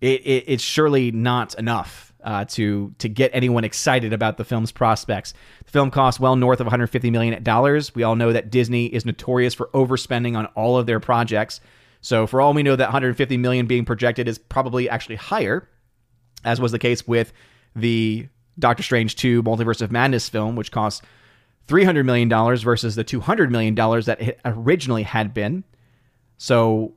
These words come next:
the twenty-five million dollar projections for the weekend for that film definitely don't look good. Now, I've heard some pretty good things about it. By pretty good, I mean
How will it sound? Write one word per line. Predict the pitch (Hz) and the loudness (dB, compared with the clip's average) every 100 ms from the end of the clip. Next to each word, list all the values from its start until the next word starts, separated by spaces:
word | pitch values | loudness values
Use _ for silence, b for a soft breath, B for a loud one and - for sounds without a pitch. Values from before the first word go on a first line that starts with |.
| - | -4
the | 117 | 0
twenty-five | 175 180 180 147 | 2 4 4 4
million | 147 147 | 2 4
dollar | 139 135 127 | 4 4 4
projections | 139 107 120 160 - 139 120 - | 0 0 0 0 0 0 0 0
for | 127 | 0
the | 117 | 2
weekend | 123 156 135 110 110 - | 2 2 2 0 -2 -4
for | 120 | 0
that | 117 117 - | 0 0 2
film | 139 113 107 - b b b | 2 2 -2 -6 b b b
definitely | 139 139 135 | -2 2 2
don't | 131 | 2
look | 131 | 2
good. | 131 113 | 2 0
Now, | 131 131 - B | 2 0 -2 B
I've | - | -2
heard | 185 208 | 0 0
some | 196 | 2
pretty | 208 196 | 2 2
good | 196 | 2
things | 175 180 185 | 2 0 0
about | 135 131 156 | 0 2 2
it. | 233 240 | 2 2
By | 135 | -2
pretty | 127 170 170 | 0 0 2
good, | 165 160 | 2 2
I | 139 | 2
mean | 139 139 139 | 0 -2 -4